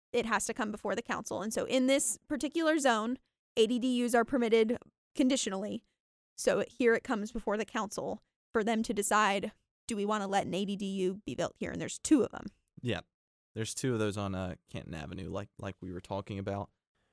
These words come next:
Speaker 2: The council voted seven to two against the A D D Us. So that means the two houses, as they were presented to the council and classified as A D D Us, were not permitted. But this doesn't mean this is the last we're gonna hear of a development on those two spots along Canton Avenue.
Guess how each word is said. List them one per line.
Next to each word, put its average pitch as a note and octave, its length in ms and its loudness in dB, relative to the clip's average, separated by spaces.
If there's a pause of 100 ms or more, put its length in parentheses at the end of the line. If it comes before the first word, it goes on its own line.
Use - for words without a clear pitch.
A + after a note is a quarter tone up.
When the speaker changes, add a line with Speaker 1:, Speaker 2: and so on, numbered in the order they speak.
(140)
Speaker 2:
The C3 80 -10
council F#3 440 0
voted C#3 300 0
seven D#3+ 440 0
to D#3+ 80 -8
two C3+ 440 -4
against A#2 480 -6
the - 140 -10
A G#2 80 -6
D G2 120 -6
D F2+ 100 -10
Us. F#2+ 480 -12 (420)
So - 100 -10
that D3 180 0
means E3 340 -2
the B2 80 -10
two D3+ 220 -4
houses, C3 480 -4
as B2+ 240 -4
they C3+ 100 -2
were B2+ 120 -2
presented A#2+ 420 -6
to - 80 -12
the G#2 80 -10
council C3+ 580 -6
and G#2 140 -10
classified B2 640 -4
as A2+ 140 -8
A A2+ 120 -6
D A#2 100 -6
D A#2+ 120 -6
Us, G#2+ 540 -6
were A#2 100 -6
not A2+ 200 -4
permitted. G2+ 420 -6 (640)
But B2+ 320 0
this D#3+ 160 -2
doesn't E3+ 340 0
mean D#3+ 260 0
this C#3+ 160 -6
is A#2+ 80 -8
the A#2+ 60 -4
last A#2+ 360 -2
we're B2+ 100 -6
gonna A2+ 140 -4
hear B2 480 -4
of B2 100 -6
a C3 60 -4
development B2+ 540 -2
on B2 120 -6
those B2+ 180 -6
two C3+ 140 -6
spots C3 400 -4
along C3+ 260 -6
Canton B2+ 280 -8
Avenue. C3 380 -4